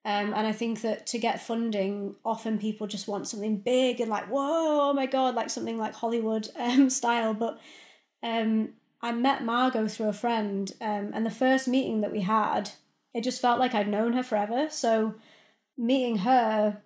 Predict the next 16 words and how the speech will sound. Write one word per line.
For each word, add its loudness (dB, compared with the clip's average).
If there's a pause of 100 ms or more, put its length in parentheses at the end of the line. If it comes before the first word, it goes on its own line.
(160)
and 0
straight 2
away 2
she -4
told 0
me, 0
like, 0
you -2
know, -2
that -8
she -4
has -2
anxiety, 0
she -6
has -4
depression. -4